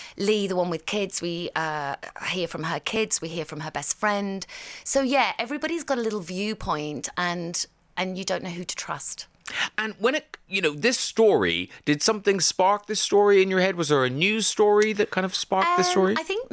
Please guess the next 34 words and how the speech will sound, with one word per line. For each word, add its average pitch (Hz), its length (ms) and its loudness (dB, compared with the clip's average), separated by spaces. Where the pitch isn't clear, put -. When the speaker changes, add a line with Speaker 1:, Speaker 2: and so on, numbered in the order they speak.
Speaker 1:
missing 262 420 0
people 247 400 -4
is 165 180 -4
really 180 200 -4
interesting. 151 880 -6
You 220 80 -2
know, 190 160 0
why, 220 580 -2
there, 240 240 0
there 185 220 2
are 170 180 2
a 175 60 0
lot 185 340 0
of - 60 -8
people 160 220 -10
that - 100 -8
go 160 100 -2
missing. 156 320 -2
Speaker 2:
I 80 60 -2
know. 85 240 0
Speaker 1:
A 170 60 -6
huge 226 600 -2
number. 156 220 -4
Speaker 2:
And 175 100 -4
isn't 240 160 0
it - 40 2
true, 302 120 6
like, 214 120 2
the 202 40 2
vast 185 260 0
majority 170 280 2
are 120 40 2
never 123 300 0
found? - 400 -10